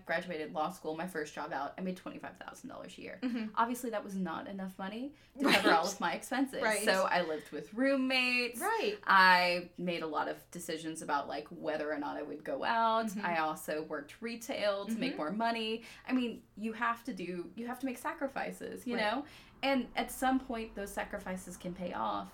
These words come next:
Speaker 1: if
Speaker 2: Mm-hmm.
Speaker 1: you're able to do it for a long enough period of time. So.
Speaker 2: Right. For sure. And you were lucky to make twenty-five K because not everybody walks out of college making
Speaker 1: So
Speaker 2: that. And it's
Speaker 1: true,
Speaker 2: really,
Speaker 1: yeah.
Speaker 2: it's really tough. Yeah, out of college, I had three jobs.
Speaker 1: Yeah, I mean
Speaker 2: And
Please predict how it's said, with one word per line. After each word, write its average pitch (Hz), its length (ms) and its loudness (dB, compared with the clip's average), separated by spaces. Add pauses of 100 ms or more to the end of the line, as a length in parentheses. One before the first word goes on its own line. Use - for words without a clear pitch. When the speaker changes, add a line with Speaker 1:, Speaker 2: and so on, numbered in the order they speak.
Speaker 1:
if 208 140 -6
Speaker 2:
Mm-hmm. 185 100 -2
Speaker 1:
you're 196 80 -4
able 180 300 -4
to 175 80 -14
do 156 120 -6
it 147 120 -6
for 147 100 -8
a - 80 -8
long - 180 -10
enough - 220 -16
period - 240 -12
of - 120 -20
time. - 220 -12 (240)
So. 208 80 -6
Speaker 2:
Right. 185 160 -6 (380)
For 254 120 2
sure. 294 380 0 (380)
And 269 420 4
you 285 180 -2
were 403 200 4
lucky 370 280 -2
to 226 60 0
make 190 160 -2
twenty-five 208 580 -2
K 247 320 2
because 247 240 -4
not 302 160 -2
everybody 294 420 2
walks 196 280 -2
out - 140 -2
of - 60 -6
college 202 340 -2
making 208 260 -6
Speaker 1:
So 381 60 2
Speaker 2:
that. - 200 4
And 466 140 6
it's 453 140 4
Speaker 1:
true, - 160 4
Speaker 2:
really, 254 300 8
Speaker 1:
yeah. 208 200 4
Speaker 2:
it's 233 220 2
really 226 260 2
tough. 214 380 2
Yeah, 202 360 4
out 190 80 2
of 196 60 -2
college, 208 300 -2
I 196 80 2
had 190 200 0
three 190 300 -4
jobs. 175 560 -4
Speaker 1:
Yeah, 269 220 2 (240)
I 226 120 8
mean 254 140 8
Speaker 2:
And 196 340 2